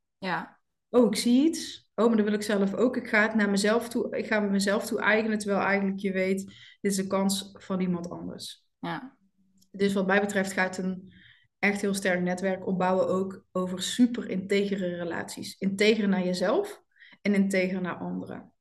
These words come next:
Speaker 1: Is dit iets, ehm, want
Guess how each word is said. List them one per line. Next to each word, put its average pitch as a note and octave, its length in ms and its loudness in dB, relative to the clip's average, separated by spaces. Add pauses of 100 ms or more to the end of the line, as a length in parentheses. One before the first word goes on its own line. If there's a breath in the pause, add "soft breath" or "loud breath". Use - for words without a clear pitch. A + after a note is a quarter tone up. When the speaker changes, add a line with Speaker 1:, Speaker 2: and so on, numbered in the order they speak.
(600 soft breath)
Speaker 1:
Is B3 220 4
dit C4+ 200 2
iets, - 560 -2 (160)
ehm, G3 760 4 (340)
want G#3+ 260 6